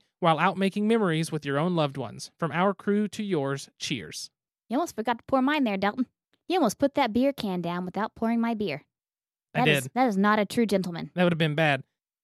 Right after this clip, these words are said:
Speaker 1: Uh, it's got a nice, clear look to it, good golden color. Give that a good smell. It said a wit beer.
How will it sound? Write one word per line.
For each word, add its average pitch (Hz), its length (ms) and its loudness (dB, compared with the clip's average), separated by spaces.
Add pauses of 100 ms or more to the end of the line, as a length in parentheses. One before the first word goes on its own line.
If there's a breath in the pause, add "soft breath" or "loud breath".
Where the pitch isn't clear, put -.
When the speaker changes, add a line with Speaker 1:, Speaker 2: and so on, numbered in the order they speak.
(120)
Speaker 1:
Uh, 165 260 0
it's 180 120 -4
got 196 140 4
a 165 40 0
nice, 170 400 2
clear 220 600 4
look 220 240 2
to 262 220 2
it, 233 160 0
good 175 160 0
golden 165 320 4
color. 220 400 4
Give 180 180 2
that 165 120 4
a 156 40 0
good 156 160 -2
smell. 190 360 2
It - 20 0
said 196 160 0
a 147 40 0
wit 180 280 4
beer. 147 300 -4